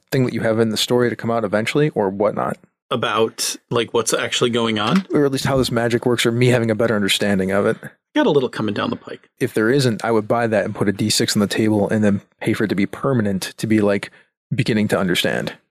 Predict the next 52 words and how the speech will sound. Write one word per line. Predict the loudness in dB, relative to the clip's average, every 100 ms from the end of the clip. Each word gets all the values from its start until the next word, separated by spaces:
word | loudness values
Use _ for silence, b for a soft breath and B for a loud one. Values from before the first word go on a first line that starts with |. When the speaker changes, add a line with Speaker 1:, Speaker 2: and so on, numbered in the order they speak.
| _ _
Speaker 2:
Uh, | -2 0 0
I | 0 0
like | 2 0 0
it. | -6 -2
Speaker 1:
And | 0
then | 2
when | 0
it | 0
gets | 0
to | 0
a | 2
D | 2 0
twelve | 2 2 2
at | 0
some | -2 -2
point, | -2 -2 0
I | 2
will | 2 2 -4 _ _
then | 0 2 0 -4 -8 _
Speaker 2:
Oh, | -2
I'm | 0 0
happy. | -2
Speaker 1:
understand | -2 0 0 0 0 0
something | -2 -2 -4
more | 0 2 2
about | 2 0
what's | -2 -2
going | 0 2
on. | 0
Speaker 2:
I'm | 0
happy | -2 -2
if | -2 0
you | 0
wanna | -2
clock | -2 -2 -2 -4
this. | -8 -4 -4 -4 -4
Speaker 1:
Yeah, | -2
I, | -2 -2
I |
wanna | -2 -2
clock | -2 -2 -2
it. | -4 -4
I |
think | -2 0
Speaker 2:
Okay. |
Speaker 1:
that'd | 0 0
be | -4
fascinating. | -2 -4 -2 -2 -2
Speaker 2:
I | -2
think | 0 0
that's | 0
fascinating. | -2 -4 -2 -6 -6 -10